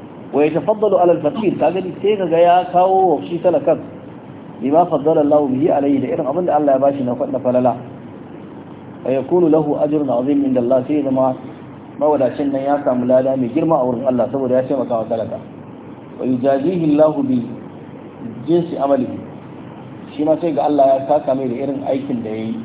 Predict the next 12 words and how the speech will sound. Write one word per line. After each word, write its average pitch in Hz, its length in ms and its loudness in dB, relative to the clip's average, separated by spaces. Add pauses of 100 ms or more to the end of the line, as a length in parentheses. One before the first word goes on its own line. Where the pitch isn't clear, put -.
(1500)
Ya 110 140 -10
qaulihi 156 480 2
sallallahu 143 340 2
alaihi 135 240 -2
wasallama, 135 460 0
saboda 139 320 -2
hadisin 135 340 -4
nan 131 140 -2
da 127 100 2
Annabi 127 240 -2
yake 123 240 -6
cewa, 120 300 2